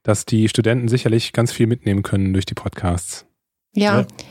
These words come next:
Speaker 2: Ja, Podcast ist einfach ein tolles Tool, ne?
Speaker 3: Ja.
Speaker 2: Ich höre selbst auch gerne Podcast. Und ja, das ist jetzt, glaube ich, auch wirklich brandneu,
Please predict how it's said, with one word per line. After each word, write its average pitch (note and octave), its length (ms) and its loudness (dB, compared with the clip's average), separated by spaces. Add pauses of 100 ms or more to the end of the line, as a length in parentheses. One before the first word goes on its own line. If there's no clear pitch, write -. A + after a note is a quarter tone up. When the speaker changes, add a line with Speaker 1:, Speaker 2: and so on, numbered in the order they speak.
(120)
Speaker 2:
Ja, G3 120 2
Podcast A#3+ 420 0
ist G#3+ 100 0
einfach A3 220 2
ein G#3+ 140 2
tolles A3 360 0
Tool, G3+ 360 2
ne? G#3 160 2
Speaker 3:
Ja. - 120 2
Speaker 2:
Ich - 60 -2
höre A3 140 2
selbst G3+ 300 0
auch A3 120 -2
gerne G3+ 240 2
Podcast. G3+ 760 -2 (600)
Und F3+ 560 0 (100)
ja, - 160 0 (640)
das E3+ 140 0
ist F3 140 2
jetzt, G#3 160 0
glaube F3+ 160 2
ich, F#3 100 -2
auch F3 80 2
wirklich F3+ 280 -2
brandneu, D#3+ 580 0